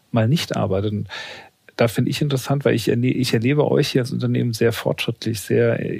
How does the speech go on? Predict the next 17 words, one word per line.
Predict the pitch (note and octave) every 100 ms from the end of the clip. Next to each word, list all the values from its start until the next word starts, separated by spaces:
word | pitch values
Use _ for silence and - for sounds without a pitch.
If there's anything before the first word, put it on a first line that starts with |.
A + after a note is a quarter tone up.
| -
innovativ. | B2+ A#2+ A2+ - C#3+ B2+ - -
Die | A#2 B2 -
Architektur, | A#2 - C3+ G#2 C#3+
die | B2 C3
ihr | A#2+ A#2+
umbaut, | B2 B2 A#2 A2+ A#2
ist | B2 - - - - - F3+ -
irrsinnig | C#3 B2 B2 A2+
toll. | - D3+ B2 D3+ - - - -
Seid | D3+ A#2 C#3
ihr | C3+ C3+
auch | B2
so, | C#3+
dass | C#3 C3
ihr | C3
das | B2+ A#2 - - _ _ _ _
wissentlich | B2+ B2+ C#3 B2 -